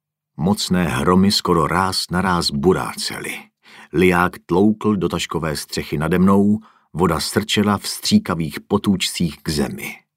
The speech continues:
A piano mělo uvnitř salonku jen kratičké oddechy, než se rozzvonilo znovu.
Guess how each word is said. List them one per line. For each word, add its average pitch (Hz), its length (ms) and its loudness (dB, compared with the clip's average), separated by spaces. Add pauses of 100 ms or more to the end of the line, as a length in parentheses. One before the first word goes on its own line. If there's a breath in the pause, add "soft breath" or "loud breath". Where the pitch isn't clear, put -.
(460 loud breath)
A 73 140 6
piano 143 640 2
mělo 143 400 -2
uvnitř 110 360 0
salonku 107 760 4
jen 80 280 2 (100)
kratičké 107 720 -2
oddechy, - 600 0 (340 soft breath)
než 196 240 0
se 69 220 -4
rozzvonilo 71 680 -2
znovu. - 600 -8